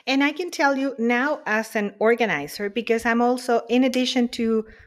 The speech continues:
organizing the summits and, um, workshops and other things, I'm the chair of the, um, American Translator Association's Professional Development Committee. So we're always looking for speakers.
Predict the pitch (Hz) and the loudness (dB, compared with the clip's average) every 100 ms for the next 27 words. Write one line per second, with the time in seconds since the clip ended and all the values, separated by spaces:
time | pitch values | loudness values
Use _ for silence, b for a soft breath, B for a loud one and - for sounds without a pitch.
0 | B 214 220 208 196 196 190 175 175 220 | B 0 0 0 -2 -2 -2 -4 -2 -2
1 | 196 160 160 - - 180 175 170 - 180 | 0 -2 -4 -8 -4 -2 -2 -4 -6 -6
2 | 165 190 196 196 - 170 175 170 160 160 | -6 0 0 0 -2 -6 -6 -6 -6 -6
3 | 226 202 190 - 196 202 202 202 196 190 | -4 -4 -6 -4 2 2 2 -2 -4 -6
4 | - 214 190 165 165 b b b - 180 | -4 -2 0 0 -4 b b b -2 2
5 | 180 175 - 180 180 175 170 - - 185 | 2 0 -4 -6 -2 -2 -2 -4 -6 -4
6 | 175 175 - 196 196 208 208 196 190 190 | -4 -6 -2 2 2 2 -2 -2 -4 -2
7 | 185 185 170 175 - 170 170 175 180 175 | 0 2 0 -4 -6 -4 -4 -6 -6 -4
8 | 190 - 185 170 170 214 302 196 151 - | -4 -4 -4 -6 -2 0 2 -2 -4 -14
9 | - - - _ b b b - 233 226 | -16 -16 -20 _ b b b -4 2 6
10 | 247 294 349 339 262 269 269 247 214 196 | 6 4 2 -2 -4 -2 0 0 0 -2
11 | - 269 294 294 127 104 - | -2 -2 -2 0 0 0 -8